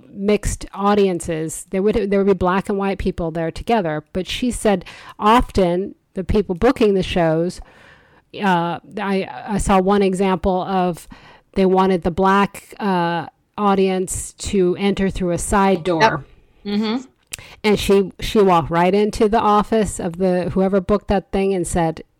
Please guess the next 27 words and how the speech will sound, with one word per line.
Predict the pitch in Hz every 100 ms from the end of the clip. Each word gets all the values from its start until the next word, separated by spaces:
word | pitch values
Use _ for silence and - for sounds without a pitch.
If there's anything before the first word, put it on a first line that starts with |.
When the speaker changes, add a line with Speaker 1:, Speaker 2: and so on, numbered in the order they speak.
| _
Speaker 1:
"If | 240 - 208 -
they | 196
don't | 208 196
get | 208
to | -
come | - 196
in | 196 190
through | 196
the | 180
front, | - - 185 220 277 - -
I, | 196 180 - 185
this | 185 170
show | - 180
is | 180 -
canceled." | 196 175 - 185 208 _ _ -
Speaker 2:
Yep. | 233 233 - - - -
Speaker 1:
She | - - 214
also | 208 233
had | 214
a | 196
group | 208 202
of | 202
people | - 214 208 175
that | 180
didn't | 196 190
wanna | 190 185
have | 180 180 175